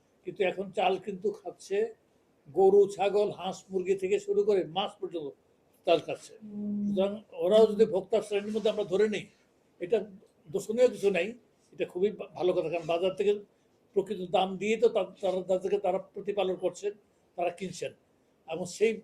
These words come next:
Speaker 1: প্রাণীগুলি আমাদের কাজে লাগে, আমরা খাচ্ছি তাদেরকে। এবং তাদেরকে পুষ্ট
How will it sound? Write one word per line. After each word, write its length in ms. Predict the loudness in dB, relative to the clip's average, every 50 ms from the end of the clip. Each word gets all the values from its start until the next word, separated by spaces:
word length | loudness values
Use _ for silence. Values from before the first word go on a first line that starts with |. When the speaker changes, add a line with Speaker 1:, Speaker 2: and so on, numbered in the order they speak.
| _ _ _ _ _ _
Speaker 1:
প্রাণীগুলি 460 | -2 -2 0 0 0 0 2 4 4 4
আমাদের 280 | 4 2 0 0 0
কাজে 260 | 0 0 2 4 4
লাগে, 280 | 4 2 0 -4 -8 -14 _ _ _ _ _ _ _ _ _
আমরা 200 | -8 -4 -4 -2
খাচ্ছি 380 | -2 -2 -4 -6 -6 -8 -12 -12
তাদেরকে। 440 | -14 -14 -14 -14 -16 _ _ -20 -20 _ _ _ _ _ _ _ _ _ -4
এবং 140 | -4 -2 -4 -2
তাদেরকে 340 | -2 -2 -2 0 -2 -2 -2
পুষ্ট 580 | -4 -6 -10 -18 _ -10 -10 -10 -2 2 4